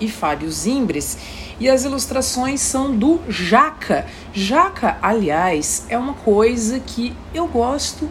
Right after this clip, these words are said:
mas não gosto. Olha que curioso isso. É, é, é curioso. Eu não gosto da fruta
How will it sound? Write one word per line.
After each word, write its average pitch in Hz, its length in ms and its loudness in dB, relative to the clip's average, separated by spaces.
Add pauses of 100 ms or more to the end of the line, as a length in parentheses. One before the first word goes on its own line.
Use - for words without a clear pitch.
(120)
mas 269 260 -2
não 302 160 -2
gosto. 226 560 -4 (480)
Olha 403 220 2
que 339 100 -4
curioso 208 680 4
isso. 143 540 -6
É, 151 680 4 (440)
é, 202 260 2
é - 20 -4
curioso. 160 540 -2
Eu 226 80 0
não 254 160 -2
gosto 196 340 0
da 220 120 -2
fruta 240 560 -4